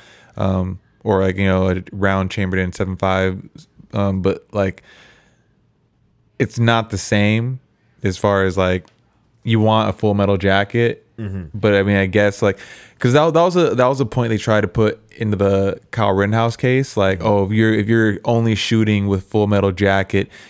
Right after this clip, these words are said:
Speaker 1: you know that can go through walls and do more damage.
Speaker 2: Mm-hmm.
Speaker 1: You know, a hollow point round, you know, like what they use in police guns, it, it stop, has a more impactful force to stop your target, and it won't
Speaker 2: Mm-hmm.
Speaker 1: necessarily go through."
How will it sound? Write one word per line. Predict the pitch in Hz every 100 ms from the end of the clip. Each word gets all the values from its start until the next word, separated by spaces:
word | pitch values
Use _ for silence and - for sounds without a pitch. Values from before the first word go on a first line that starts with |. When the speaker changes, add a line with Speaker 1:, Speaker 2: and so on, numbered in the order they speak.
| -
Speaker 1:
you | 104
know | 107 104
that | 101 98
can | 104 98
go | 101 95
through | 107 98
walls | 92 98 98 98 95
and | 95
do | 98 95
more | 95 90
damage. | 92 95 92 92 90
Speaker 2:
Mm-hmm. | 104 92 82 90
Speaker 1:
You |
know, | 98 92
a |
hollow | 85 101 104 107
point | 98 98 98
round, | 98 95 95 95 92 - _ -
you | 104
know, | 98
like | 95
what | 95
they | 101 98
use | 98 92
in | 92 92
police | - 98 98
guns, | - 101 95
it, | 98 98 -
it | 101 -
stop, | - 107 98 98
has | 110 104
a |
more | 104 -
impactful | 110 98 110 104 - 101
force | - 101 98
to | 95
stop | - 101 98 98
your | 92
target, | 104 95 95 98 98
and |
it | 98
won't | 101
Speaker 2:
Mm-hmm. | 101
Speaker 1:
necessarily | 95 - 101 95
go | 95
through." | 90 - 110 101